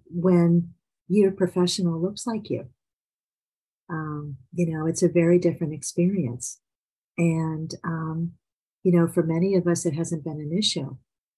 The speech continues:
but for many of us, it has. And so we wanna level the playing field and, and make sure that students of all backgrounds have access to these careers.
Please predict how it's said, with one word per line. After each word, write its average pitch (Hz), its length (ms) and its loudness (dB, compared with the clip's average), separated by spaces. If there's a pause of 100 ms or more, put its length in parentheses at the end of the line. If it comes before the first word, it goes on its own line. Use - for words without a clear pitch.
but 160 520 -2
for 170 140 -2
many 165 460 -2 (400)
of 156 200 -4
us, 151 320 -8
it 147 140 -6
has. 151 560 0 (540)
And 160 440 0
so 170 160 0
we 185 220 2
wanna 165 560 -2 (220)
level 175 300 4
the 160 140 -4
playing 214 400 0
field 143 340 -6
and, 151 240 -10 (100)
and 160 220 -4
make 165 200 -6
sure 175 300 2
that 170 200 -2
students 175 400 -2
of 151 120 -4
all 190 200 0
backgrounds 147 580 -8
have 147 260 -4
access 151 600 -8 (380)
to 170 160 4
these 147 260 -2
careers. 143 640 -4